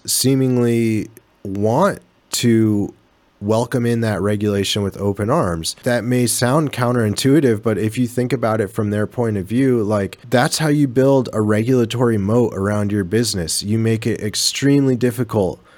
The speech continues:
for competition to catch up with what you've done, because you kinda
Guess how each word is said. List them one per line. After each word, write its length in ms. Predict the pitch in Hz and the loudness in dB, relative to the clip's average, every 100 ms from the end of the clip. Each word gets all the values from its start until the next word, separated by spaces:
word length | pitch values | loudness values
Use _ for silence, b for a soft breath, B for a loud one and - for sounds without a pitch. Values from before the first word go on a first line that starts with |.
| b | b
for 180 | - - | -6 -4
competition 760 | 113 117 110 120 - 120 - 101 | -2 -2 -2 -4 -2 -2 0 -2
to 60 | |
catch 380 | 98 110 110 - | -4 -4 -4 0
up 240 | 110 104 | -2 -2
with 180 | 101 98 | -4 -4
what 220 | 101 85 | -2 -2
you've 200 | 107 101 | -2 -2
done, 300 | 113 135 98 | 0 0 -2
because 400 | 82 92 113 98 | -4 -4 -4 -4
you 80 | 104 | -6
kinda 420 | 113 113 110 101 | -4 -2 0 -2